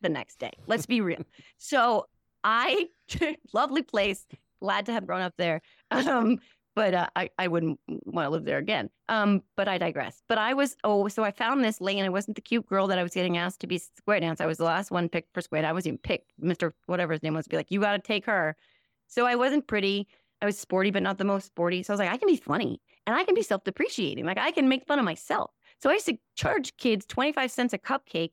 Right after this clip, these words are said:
Speaker 1: at the lunchroom table to put the cupcakes in my face and have the cream all over my face, and I would walk away with a dollar. And I was like, "They think this is funny. I'm that kid." So funny was the way. It was like, "Oh, I can do that." Just, like, kind of talking politics with my dad was the way to be,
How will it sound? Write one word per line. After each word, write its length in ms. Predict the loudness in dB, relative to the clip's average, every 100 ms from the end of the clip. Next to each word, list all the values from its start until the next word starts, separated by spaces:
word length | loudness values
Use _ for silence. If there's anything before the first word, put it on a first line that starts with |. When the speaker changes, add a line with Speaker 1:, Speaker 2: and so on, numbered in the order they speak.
| -4
Speaker 1:
at 160 | -2
the 80 | 2
lunchroom 460 | 2 2 0 -4 -2
table 400 | -2 0 -2 -4 _ -8
to 80 | -4
put 220 | -4 -2
the 80 | -2
cupcakes 480 | -2 -2 -4 -4 -2
in 80 | 0
my 100 | 0
face 420 | 2 2 2 -2
and 100 | 0 0
have 160 | 0
the 60 | -2
cream 240 | 0 2
all 140 | 4 4
over 140 | 2
my 120 | 0
face, 220 | 2 -2 0
and 60 | 0
I 40 |
would 80 | 2
walk 160 | 0 2
away 140 | 2
with 80 | 4
a 60 | 2
dollar. 480 | 2 2 0 -4 -14 _ _ _ -4
And 80 | 2
I 80 |
was 100 | 2
like, 220 | 2 -2 -8 0
"They 140 | 0
think 240 | 2 -2 -2
this 160 | -4
is 140 | -6 -4
funny. 240 | -2 0
I'm 160 | 2 2
that 180 | 2 -2
kid." 380 | 0 0 0 -4 _
So 160 | 0 0
funny 600 | 2 2 4 4 4 0 _ _ _
was 300 | 0 0 0 -8
the 160 | -4 0
way. 500 | 2 2 0 -4 -8 -4
It 100 | -4
was 100 | -2
like, 120 | -2 0
"Oh, 600 | 2 4 4 4 2 -2 _
I 80 | -18 -14
can 120 | -12
do 160 | -8 -8 -4
that." 260 | -4 -4 -8
Just, 140 | -14 -4
like, 120 | -2
kind 200 | 0 -2
of 80 | 0
talking 220 | -2 0
politics 300 | 0 -2 -4
with 60 | -4
my 100 | -2
dad 280 | 0 -2 -2
was 140 | -4
the 100 | -2
way 180 | -2 -2
to 60 | 0
be, 220 | -2